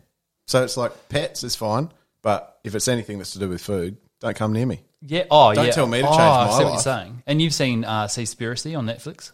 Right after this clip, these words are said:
Speaker 1: I haven't seen it. I don't watch anything. <laughs>
Speaker 2: Oh, you've gotta see it. It's very,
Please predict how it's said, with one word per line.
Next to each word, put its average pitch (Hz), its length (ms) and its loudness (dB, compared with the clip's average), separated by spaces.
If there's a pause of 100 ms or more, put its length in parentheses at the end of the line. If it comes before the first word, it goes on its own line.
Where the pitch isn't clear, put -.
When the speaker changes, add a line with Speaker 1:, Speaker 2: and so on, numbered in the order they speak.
(360)
Speaker 1:
I 98 40 -6
haven't 120 180 -6
seen 78 220 -8
it. - 60 -8
I 110 60 -8
don't 104 120 -8
watch 110 200 -8
anything. 110 480 -4
<laughs> - 100 -20
Speaker 2:
Oh, 110 480 -2
you've 104 200 -8
gotta 98 200 -10
see 98 220 -6
it. 95 280 -10
It's - 200 -14
very, 131 400 -2